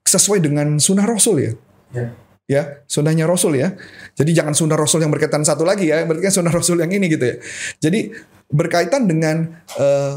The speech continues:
Speaker 1: penda-, apa, sunnahnya Rasul bahwa mengatakan bahwa madu itu bisa menyembuhkan penyakit. Dia sebutin. Nah, ketika menyebutkan itu, orangnya akan tanya, "Emang bisa? Madu bisa menyembuhkan?"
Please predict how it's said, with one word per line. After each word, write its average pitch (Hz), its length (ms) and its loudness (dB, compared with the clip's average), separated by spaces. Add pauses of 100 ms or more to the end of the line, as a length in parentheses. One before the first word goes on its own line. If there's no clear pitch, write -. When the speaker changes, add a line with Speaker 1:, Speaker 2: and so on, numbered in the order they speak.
(120)
Speaker 1:
penda-, 185 300 2
apa, - 180 0
sunnahnya 220 640 2
Rasul 196 500 0
bahwa 151 360 0
mengatakan 156 520 0
bahwa 131 420 0 (180)
madu 165 520 0
itu 175 600 -2
bisa 180 520 2
menyembuhkan 202 720 2
penyakit. 202 680 0 (380)
Dia 143 100 2
sebutin. 147 680 -2 (360)
Nah, 190 220 2
ketika 214 320 -2
menyebutkan 180 560 2
itu, 156 220 -2
orangnya 247 320 0
akan 349 140 -2
tanya, 370 260 0 (160)
"Emang 185 240 2
bisa? 123 400 2 (880)
Madu 147 340 2
bisa 135 240 2
menyembuhkan?" 131 420 2